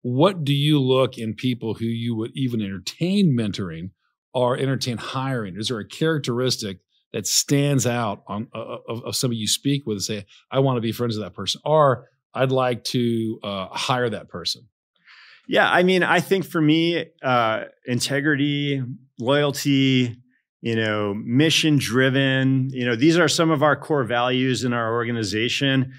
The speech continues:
Speaker 2: So we, we hire and fire based off of those core values. Uh, ob-, obviously we, we, we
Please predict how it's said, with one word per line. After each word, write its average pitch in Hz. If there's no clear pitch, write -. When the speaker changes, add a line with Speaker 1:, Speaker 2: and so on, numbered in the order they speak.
Speaker 2:
So 110
we, 123
we 127
hire 139
and 123
fire 131
based 135
off 131
of 131
those 123
core 127
values. 120
Uh, 101
ob-, 131
obviously 131
we, 123
we, 117
we 120